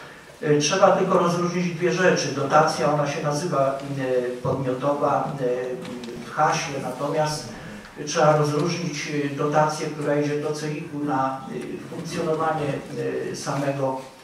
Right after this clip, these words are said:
e, samego po prostu, e, samodzielnego, można powiedzieć, prawnie, e, instytucjonalnie, e, obiektu czy instytucji, a też, e, to wielokrotnie podkreślałem, poprzez,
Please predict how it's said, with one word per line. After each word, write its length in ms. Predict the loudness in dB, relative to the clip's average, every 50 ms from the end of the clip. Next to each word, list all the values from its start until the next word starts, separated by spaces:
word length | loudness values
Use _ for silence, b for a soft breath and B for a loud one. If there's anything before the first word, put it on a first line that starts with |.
| B B B B B B B B B -10 -6
e, 680 | -4 -2 0 0 0 -2 -2 -4 -4 -4 -4 -4 -4 -4
samego 440 | -4 -2 0 0 2 2 0 0 0
po 140 | -2 -2 -2
prostu, 540 | -2 -2 -4 -4 -4 -4 -4 -4 -4 -4 -4 -6 -6 -6 -6 -6
e, 40 | -6
samodzielnego, 840 | -4 -2 0 2 2 2 4 6 6 6 6 6 4 2 2 0 0
można 240 | -2 -2 -2 -4 -4
powiedzieć, 460 | -4 -4 -4 -4 -4 -4 -4 -6 -6
prawnie, 540 | -6 -4 -2 -2 -2 -2 -4 -4 -6 -6 -6
e, 300 | -8 -8 -8 -8 -6 -6 -4
instytucjonalnie, 960 | -4 -4 -4 -4 -4 -4 -4 -4 -4 -6 -4 -4 -2 0 0 0 0 0 0 0
e, 80 | -2 -2 -4 -6 -6 -6 -4 -2 0 0 0 -2 -2 -4 -8 -6 -2
obiektu 480 | -2 0 2 4 4 4 4 2 0 -2
czy 200 | -2 -2 -2 -2
instytucji, 880 | -4 -4 -4 -2 -2 -2 -2 0 0 -2 -2 -2 -4 -4 -4 -4 -6 B B B B B B B B B B B B B B 0 6
a 340 | 8 8 8 8 6 4 4
też, 520 | 4 4 6 6 4 2 0 0 -2 -2 -2 -2 -2
e, 20 |
to 160 | 0 0 0 0
wielokrotnie 600 | 2 2 2 2 2 4 2 2 2 2 0 -2
podkreślałem, 960 | -2 -2 -4 -4 -2 -4 -4 -2 -2 0 0 0 2 0 0 -2 -4 -4 -4 -2
poprzez, 580 | -2 -2 -2 -2 -2 -4 -4 -4 -6 -8 -8